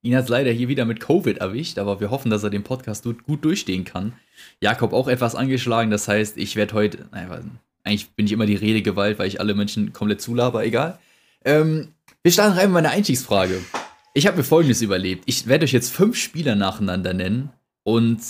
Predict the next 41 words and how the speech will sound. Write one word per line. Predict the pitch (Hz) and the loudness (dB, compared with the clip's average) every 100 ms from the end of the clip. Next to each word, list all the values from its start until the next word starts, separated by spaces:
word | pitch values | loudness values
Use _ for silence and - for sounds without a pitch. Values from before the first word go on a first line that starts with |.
| - - | -16 0
ihr | 170 | 2
müsst | 190 190 175 127 | 4 2 -2 -2
mir | 131 202 | 0 0
sagen, | 123 143 160 131 104 110 104 | 2 2 0 -2 0 0 0
wie | 110 | -4
ihr | 160 185 | -2 0
die | 156 | 0
innerhalb | 127 175 139 143 143 | -2 0 0 0 0
der | 107 | 2
Bundesliga | 120 165 - 131 120 | 2 0 0 0 0
verleihen | - 110 101 175 113 101 | 0 0 0 2 0 0
würdet, | 101 104 104 | -2 -2 -4
dass | 107 107 | -4 -6
es | |
für | - 104 | -6 -6
Spieler, | - 147 156 147 143 | -4 -4 -2 -2 -4
Verein | - - - 143 | -6 -6 -2 0
und | 123 | 2
abgebende | 110 127 123 123 110 | 0 -2 0 0 0
Vereine | - 120 107 | 0 0 2
am | |
meisten | 107 117 113 | 2 0 -2
Sinn | 101 98 | -2 -2
macht. | 95 - _ _ _ _ _ _ _ _ | -4 -8 _ _ _ _ _ _ _ _
Wir | 110 | -2
starten | - 135 131 | 2 2 4
rein | 131 | 2
mit | 131 | 2
dem | 120 | 0
ersten | 131 147 135 | 0 -2 -4
Spieler | - 147 | -4 0
und | 131 | 2
das | 120 | 2
ist | 117 107 | 0 0
Youssoufa | 151 170 131 123 | -2 -2 0 2
Moukoko. | 117 110 - 107 90 101 - _ | 0 0 -2 -2 -4 -8 -12 _
Was | - 104 | -10 -4
macht | 117 110 | -4 -4
man | 98 | -6
mit | 92 | -6
dem? | 98 | -10